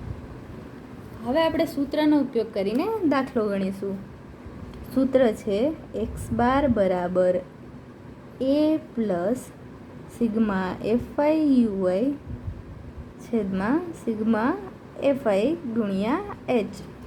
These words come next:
આપણે એક્સ બાર પહેલેથી આપેલો છે, તો એક્સ બારની કિંમત મૂકીશું અઢાર, એ છે વીસ, ત્યારબાદ sigma એફ વાય યુ વાય આપણે માઇનસ ચોસઠ મળ્યા છે અને sigma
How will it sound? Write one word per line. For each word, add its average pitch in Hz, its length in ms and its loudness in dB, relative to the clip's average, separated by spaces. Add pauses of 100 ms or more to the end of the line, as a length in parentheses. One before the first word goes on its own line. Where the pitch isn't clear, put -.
(960)
આપણે 302 300 2
એક્સ 311 260 -2
બાર 285 220 2
પહેલેથી 254 420 4
આપેલો 233 380 2
છે, 247 180 4
તો 247 120 0
એક્સ 226 220 -2
બારની 277 300 6
કિંમત 233 320 6
મૂકીશું 202 480 -2
અઢાર, 214 360 0 (800)
એ 220 200 6
છે 240 360 0 (1700)
વીસ, 226 400 2 (1500)
ત્યારબાદ 226 580 2 (720)
sigma 240 300 6
એફ 233 220 2
વાય 294 120 2
યુ 254 160 4
વાય 208 200 6
આપણે 202 160 0
માઇનસ 240 480 4
ચોસઠ 269 340 2
મળ્યા 285 380 4
છે 339 200 0 (580)
અને 254 140 4
sigma 247 480 6